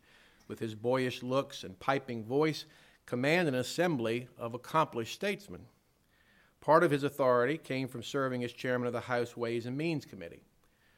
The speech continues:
Part was due to his close relationship with Jefferson. Part was his mastery of legislative rules and procedures.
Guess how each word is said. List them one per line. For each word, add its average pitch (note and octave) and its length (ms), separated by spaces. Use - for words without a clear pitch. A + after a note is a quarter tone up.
Part A#2+ 280
was C3+ 140
due B2 140
to B2 80
his B2 160
close B2 340
relationship B2 800
with - 140
Jefferson. C#3 540
Part G#2+ 300
was B2+ 160
his A2+ 160
mastery C3+ 560
of B2+ 120
legislative C3 640
rules B2+ 420
and - 140
procedures. B2+ 760